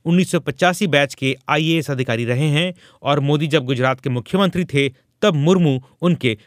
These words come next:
प्रिंसिपल सेक्रेटरी रह चुके हैं। और अब बात आज़ादी मार्च की। पाकिस्तान की एक विपक्षी पार्टी और पाकिस्तान के सबसे बड़े धार्मिक गुट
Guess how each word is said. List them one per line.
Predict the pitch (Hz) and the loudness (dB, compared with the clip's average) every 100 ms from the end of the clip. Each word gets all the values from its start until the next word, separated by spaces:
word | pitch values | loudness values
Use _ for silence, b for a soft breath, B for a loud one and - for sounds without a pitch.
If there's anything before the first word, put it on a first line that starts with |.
| b | b
प्रिंसिपल | 202 185 180 190 | 0 0 0 -2
सेक्रेटरी | - 160 147 135 156 | -2 -4 -4 -2 -2
रह | 131 | -2
चुके | 104 - | -6 -6
हैं। | 117 123 - _ 107 | -4 -6 -8 _ -8
और | |
अब | 107 | -4
बात | 101 127 - b b | 0 -2 -4 b b
आज़ादी | 180 190 190 | 0 0 2
मार्च | 175 143 113 | 2 0 -2
की। | - - _ B B B | -10 -20 _ B B B
पाकिस्तान | 175 175 - 175 175 | -2 -2 -2 -2 0
की | 175 | 0
एक | 156 | 0
विपक्षी | 143 143 - - | -2 -6 -4 -2
पार्टी | 143 143 160 | 0 0 0
और | 151 143 | 0 0
पाकिस्तान | 131 127 - 143 139 | 0 -4 -4 -4 -4
के | 143 | -6
सबसे | - 214 180 220 | -2 -2 0 -2
बड़े | 135 101 180 | 0 2 0
धार्मिक | 139 127 135 151 | 0 -2 0 0
गुट | 143 | -2